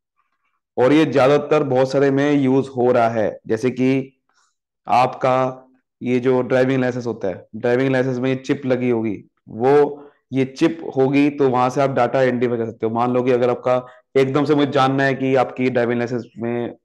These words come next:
आपका क्या number है, driving license किसका है,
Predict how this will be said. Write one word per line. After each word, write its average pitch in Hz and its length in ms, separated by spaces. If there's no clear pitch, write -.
आपका 113 240
क्या 120 300
number 113 380
है, 110 340
driving 135 460
license 147 460
किसका 139 360
है, 123 160